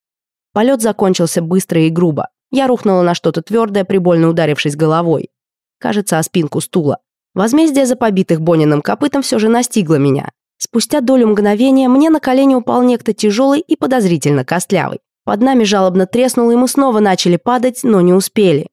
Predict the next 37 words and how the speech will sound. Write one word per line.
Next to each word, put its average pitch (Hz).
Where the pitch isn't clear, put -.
И 208
Релихар 220
умудрился 220
извернуться, 214
вскочить 208
на 226
ноги, 220
да 196
еще 240
и 202
меня 196
подхватить -
в -
паре 156
сантиметров 160
от 160
пола. 170
Спасает. 165
Значит, 214
не 330
хочет -
меня 147
убить. 147
Или 185
наоборот, 185
спасает, 175
чтобы 175
потом 170
самому 185
убить 202
особо 156
изощренным 151
способом. 147
Нет, 170
так 151
не 185
пойдет. 185